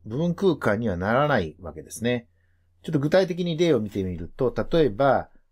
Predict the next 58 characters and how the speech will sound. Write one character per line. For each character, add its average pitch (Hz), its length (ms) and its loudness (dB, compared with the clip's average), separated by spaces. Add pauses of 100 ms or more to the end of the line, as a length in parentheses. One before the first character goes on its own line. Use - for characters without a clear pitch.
(140)
ア 151 180 4
ー 180 100 6
ル 190 100 4
二 202 120 0
の 160 100 2
二 131 180 2
つ - 100 -10
の 131 100 2
部 104 120 -4
分 101 180 -2
空 107 180 -2
間、 76 320 -4
ま 127 80 -2
あ、 117 40 6
X 117 220 0
軸 139 180 -4
と 135 120 2
Y 127 160 6
軸 113 100 -6
で 110 100 -2
す - 80 -12
け - 80 -10
ど 80 80 -6
も、 135 360 -2
お、 101 180 0
X 113 260 -6
軸 120 200 -6
の 123 100 2
な 127 160 4
す 135 140 -4
部 101 120 -2
分 101 160 -2
空 101 200 -4
間 92 180 -2
と 104 100 -4
Y 101 160 4
軸 95 120 -8
の 98 80 -2
な 117 80 -2
す 117 120 -12
部 90 120 -4
分 85 120 -4
空 82 160 -8
間、 78 200 -4
ユ 104 140 2
ー - 20 -2
ダ 104 140 4
ブ 90 80 0
リ 87 40 -6
ュ 85 60 -4
ー - 0 -
を - 20 -14
考 92 340 -4
え 85 60 -2
た - 120 -6
と - 100 -12
き - 120 -10
に、 156 280 -2